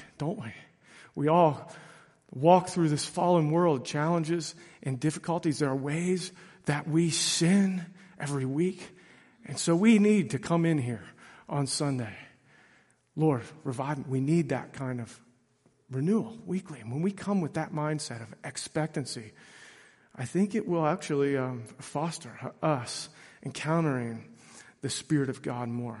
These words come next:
I sense the Spirit mightily among us during worship. I'm sure many of you did as well. Um,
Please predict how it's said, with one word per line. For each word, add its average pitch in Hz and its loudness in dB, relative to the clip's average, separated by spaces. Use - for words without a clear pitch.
I 190 4
sense 165 2
the - -6
Spirit 139 0
mightily 123 2
among 131 -2
us - -10
during 127 -2
worship. 160 0
I'm 123 -2
sure 156 2
many 139 2
of 131 -4
you 139 -2
did 131 -2
as 110 -8
well. 131 -4
Um, 107 -12